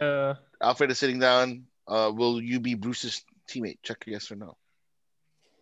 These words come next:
Speaker 2: I'm only interested in her skill, skill set.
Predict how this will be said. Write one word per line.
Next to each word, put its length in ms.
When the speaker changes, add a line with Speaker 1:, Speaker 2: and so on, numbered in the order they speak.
Speaker 2:
I'm 120
only 200
interested 340
in 100
her 120
skill, 240
skill 340
set. 200